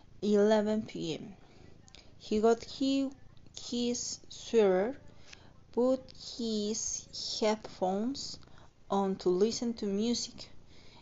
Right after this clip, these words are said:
and put his backpack on. Frank liked taking his backpack to work because he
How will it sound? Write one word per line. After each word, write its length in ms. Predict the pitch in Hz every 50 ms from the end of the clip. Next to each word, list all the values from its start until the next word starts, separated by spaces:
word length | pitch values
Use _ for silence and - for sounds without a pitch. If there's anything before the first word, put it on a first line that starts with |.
| - - - - -
and 460 | 170 170 170 165 165 165 170 180 -
put 260 | - 214 240 240 -
his 540 | - - - 233 240 247 254 - - - - - - - 202
backpack 1080 | 165 196 - 190 202 220 - - - - - - - - - - 208 180 160 160 - - - - - - - - - - - - -
on. 400 | - 175 165 165 160 165 165 170 -
Frank 360 | - - 165 165 175 175 -
liked 480 | 214 208 214 208 202 196 - - - 214 220 240 - - - - - - - - - - - - - - - - - - - -
taking 680 | - 208 202 196 190 - - - 220 226 254 302 320 - - - - - - - - - - -
his 480 | - - - - 214 208 202 202 - - - - 185 175
backpack 640 | 196 202 214 214 - - - 185 175 180 185 - - - - -
to 80 | - 185
work 460 | 180 202 233 220 180 - - - - - - - - - - - - - - - - - - -
because 580 | 175 175 - - - 214 214 220 214 - - -
he 140 | 254 240